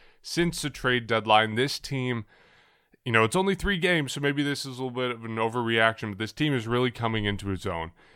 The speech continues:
It seems like Blue Jay fans are realizing that this team is something special. People around baseball are realizing this team is something special. You know, maybe I'm outing myself a little bit here, but I was scrolling on Reddit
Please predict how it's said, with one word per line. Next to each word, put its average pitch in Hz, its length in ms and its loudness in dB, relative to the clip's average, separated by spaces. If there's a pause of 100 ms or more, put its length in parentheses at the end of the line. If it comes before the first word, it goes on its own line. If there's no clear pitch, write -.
(140)
It 107 160 -4
seems 127 300 -2
like 110 400 2 (300)
Blue 135 160 2
Jay 127 220 4
fans 120 460 -2
are 101 120 0
realizing 104 640 2
that 92 160 -4
this 104 200 -4
team 101 360 -6
is 95 120 -4
something 98 340 -6
special. 98 560 0 (380)
People 190 240 0
around 151 300 2
baseball 147 500 2
are 120 100 4
realizing 104 540 2
this 101 180 -4
team 92 340 -6 (720)
is 117 140 0
something 104 340 -2
special. 110 480 0
You 104 120 0
know, 101 320 2 (240)
maybe 117 260 2
I'm 113 140 2
outing 120 320 0
myself 113 420 2
a 123 40 -4
little 120 160 2
bit 117 180 -4
here, 120 180 0
but 110 160 0
I 104 60 4
was 104 280 0
scrolling 110 420 2
on 101 100 2
Reddit 104 300 2